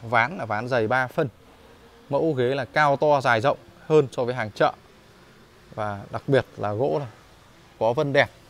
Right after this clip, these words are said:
và hoàn thiện. Thì xưởng nhà em để trần vân gỗ tự nhiên. À, điểm lưu ý và nổi bật nhất của sản phẩm do xưởng Đồ Gỗ Gia Gốc sản xuất chính là phần hoàn thiện. Xưởng nhà em để trần vân gỗ tự nhiên.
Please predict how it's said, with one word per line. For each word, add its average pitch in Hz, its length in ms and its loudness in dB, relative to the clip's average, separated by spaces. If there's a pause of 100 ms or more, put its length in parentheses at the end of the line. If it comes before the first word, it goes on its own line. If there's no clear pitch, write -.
(160)
và 104 120 -12
hoàn 110 260 -4
thiện. 160 240 -4 (220)
Thì 104 80 -14
xưởng 101 240 -6
nhà 107 80 -8
em 127 140 -6
để 98 240 -4
trần 127 260 2
vân 135 180 -4
gỗ 156 140 -2
tự 151 120 -8
nhiên. 147 200 -2 (600)
À, 139 260 -10 (400)
điểm 139 200 4 (840)
lưu 165 240 6
ý 160 180 4
và 156 160 -2
nổi 107 160 0
bật 110 80 -2
nhất 147 220 0 (920)
của 95 160 -4 (840)
sản 101 220 -6
phẩm 107 320 2
do 117 120 -4
xưởng 113 320 -2
Đồ 107 160 2
Gỗ 143 200 -2
Gia 127 120 0
Gốc 156 160 -2
sản 95 200 -6
xuất - 160 -4 (100)
chính 127 200 -8
là 131 100 -8
phần 107 200 -8 (880)
hoàn 123 200 0
thiện. 160 220 -2 (120)
Xưởng 101 300 -4
nhà 107 80 -6
em 123 120 -6
để 101 240 -2
trần 127 260 2
vân 135 160 -2
gỗ 160 160 -2
tự 143 80 -6
nhiên. 135 180 -2